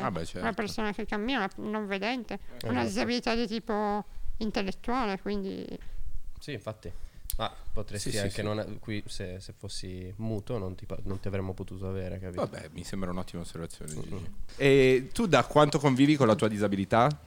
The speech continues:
Speaker 2: Da sempre.
Speaker 1: Da
Speaker 2: Ci,
Speaker 1: sempre.
Speaker 2: ci sono nato, a otto mesi siamo,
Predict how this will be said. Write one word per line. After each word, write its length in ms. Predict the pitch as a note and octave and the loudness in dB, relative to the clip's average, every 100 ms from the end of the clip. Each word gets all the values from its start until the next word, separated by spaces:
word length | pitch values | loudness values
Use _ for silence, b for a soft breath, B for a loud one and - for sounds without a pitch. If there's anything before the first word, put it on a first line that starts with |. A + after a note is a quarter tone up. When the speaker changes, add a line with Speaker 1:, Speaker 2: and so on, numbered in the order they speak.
| B B - - - | B B -10 -6 0
Speaker 2:
Da 100 | E4+ | 2
sempre. 520 | - D#3+ G3+ C4 E4 | 2 0 0 0 0
Speaker 1:
Da 140 | - G#2+ | 2 4
Speaker 2:
Ci, 120 | - | 4
Speaker 1:
sempre. 280 | E2+ G3+ - | 4 2 0
Speaker 2:
ci 140 | - | -2
sono 240 | - B3+ | -2 0
nato, 560 | C#4+ C#4+ D4 - D#4 D#4+ - b b b b - | 2 2 2 0 -2 -4 -8 b b b b 0
a 140 | C4 | 2
otto 240 | B3 - C4+ | 2 2 2
mesi 760 | C#4+ C#4 F#3+ B3+ A#3+ A#3 G#3 | 2 2 2 2 2 0 0
siamo, 300 | - G#3+ A3+ | -2 -2 -4